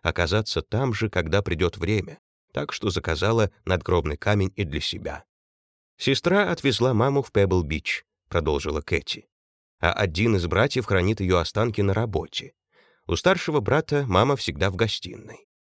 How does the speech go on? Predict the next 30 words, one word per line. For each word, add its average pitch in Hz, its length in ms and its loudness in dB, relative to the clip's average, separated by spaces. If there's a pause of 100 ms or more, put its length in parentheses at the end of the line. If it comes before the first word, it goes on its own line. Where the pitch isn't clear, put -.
(120)
Я 101 220 2
развеяла 104 500 4
небольшую 98 500 2
часть 98 340 -2
праха 110 340 0
в 113 100 0
Индии, - 480 -4 (220)
еще 92 340 0
немного 120 580 2 (220)
на - 160 0
озере 110 380 2
возле 85 280 0
курорта 92 440 0
в - 80 -8
Колорадо, 123 640 0 (180)
где 82 220 0
она 98 200 2
работала 95 460 0
в - 60 -6
старшей 80 380 -2
школе, - 500 -6 (360)
и - 100 -6
еще 101 280 0
немного 170 480 0
возле 120 420 2 (140)
лимонного 101 600 6
дерева 131 380 0
в 107 40 -2
моем 82 300 0
саду. 78 440 -6